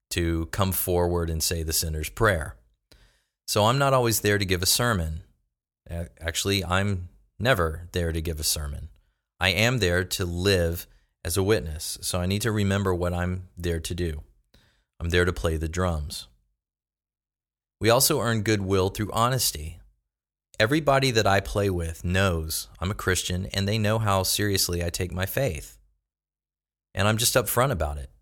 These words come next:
And I'm also gonna be very upfront about any conflict I have with anything that I see around me. We also earn goodwill through modeling Christian living, okay? Um, I drink, okay?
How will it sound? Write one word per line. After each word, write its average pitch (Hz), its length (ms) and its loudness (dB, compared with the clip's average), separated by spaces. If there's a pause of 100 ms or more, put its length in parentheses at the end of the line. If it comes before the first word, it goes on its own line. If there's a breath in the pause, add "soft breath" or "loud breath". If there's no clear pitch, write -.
(140)
And 101 80 2
I'm 104 80 4
also 113 280 2
gonna 117 160 0
be 98 160 0
very 98 280 2
upfront 113 500 0
about 90 400 -2 (260)
any 117 140 -2
conflict 104 600 -2
I 90 120 0
have 87 300 -2
with 87 160 -6
anything 95 380 -2
that 90 100 -2
I 85 100 -2
see 82 240 -2
around 92 440 -4
me. 73 240 -8 (840)
We 107 120 4
also 123 320 4
earn 107 240 4
goodwill 90 720 0
through 95 120 -2
modeling 90 680 0 (140)
Christian 87 460 0
living, 85 400 -2 (720)
okay? 85 300 -4 (500)
Um, 90 400 0 (1120)
I 117 140 4
drink, 113 500 0 (600)
okay? 101 360 2